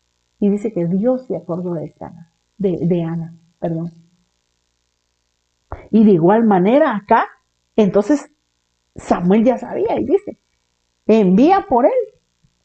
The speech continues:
porque es que no nos vamos a sentar a la mesa hasta que él venga aquí." Hoy en la mesa del Señor, Él va a pelear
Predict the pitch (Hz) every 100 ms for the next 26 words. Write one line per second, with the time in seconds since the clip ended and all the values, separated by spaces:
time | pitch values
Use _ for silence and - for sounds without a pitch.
0 | _ _ _ _ 226 226 294 320 311 302
1 | 339 370 320 339 392 403 370 - 240 214
2 | 208 294 330 381 269 220 285 403 403 -
3 | - _ - 233 - 226 214 208 233 262
4 | 220 240 247 226 208 202 _ _ _ _
5 | _ _ 185 - 165 143 _ _ _ _
6 | _ _ _ _ _ _ _ _ _ _
7 | 269 294 339 349 - 240 233 202 185 269
8 | 320 269 196 196 175 196 214 226 _ _
9 | _ _ _ _ _ _ _ _ 247 285
10 | 269 214 240 240 220 202 208 226 240